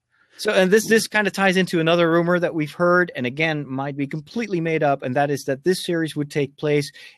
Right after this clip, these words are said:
in between the original Star Trek series, but before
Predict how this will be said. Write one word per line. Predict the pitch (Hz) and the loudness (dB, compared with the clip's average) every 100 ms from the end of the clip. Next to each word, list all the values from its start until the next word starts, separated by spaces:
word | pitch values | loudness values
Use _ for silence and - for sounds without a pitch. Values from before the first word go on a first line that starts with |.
| 190 | 0
in | 220 | 2
between | 196 180 190 185 180 170 - _ _ _ _ _ | 2 0 0 2 2 0 -6 _ _ _ _ _
the | 147 | -2
original | 143 196 233 226 | 0 0 0 0
Star | - 190 | 2 0
Trek | - 165 | 0 -4
series, | - 156 151 147 | -4 -4 -4 -6
but | - 135 | -10 -12
before | 156 165 - - 190 196 196 180 | -6 -6 -6 -2 0 2 0 -4